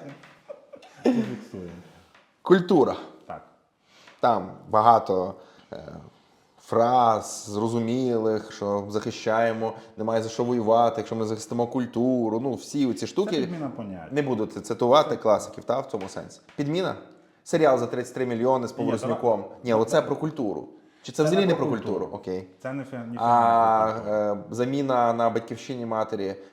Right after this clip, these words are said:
Speaker 2: герба Радянського Союзу на герб України?
Speaker 1: Ну, це треба було давно зробити.
Speaker 2: Але зараз актуально?
Speaker 1: Актуально.
Speaker 2: Окей. Давай.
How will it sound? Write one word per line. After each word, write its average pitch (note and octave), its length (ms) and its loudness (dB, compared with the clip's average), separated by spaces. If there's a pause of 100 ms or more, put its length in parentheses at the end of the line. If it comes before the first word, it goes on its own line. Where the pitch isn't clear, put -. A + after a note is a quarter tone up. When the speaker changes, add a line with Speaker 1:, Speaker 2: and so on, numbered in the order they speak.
Speaker 2:
герба G#2+ 300 4
Радянського G#2+ 400 -2
Союзу G#2 340 -6
на F#2+ 100 -8
герб G2 200 -4
України? F#2 400 -6 (260)
Speaker 1:
Ну, A#2 140 -4
це B2 140 -4
треба B2 180 2
було G#2+ 140 -4
давно F2+ 300 -4
зробити. D#2+ 340 -10 (580)
Speaker 2:
Але A#2+ 200 4
зараз G#2 380 6
актуально? A#2+ 460 0 (300)
Speaker 1:
Актуально. E2+ 560 -10 (260)
Speaker 2:
Окей. F#2+ 460 -6 (160)
Давай. A2+ 540 2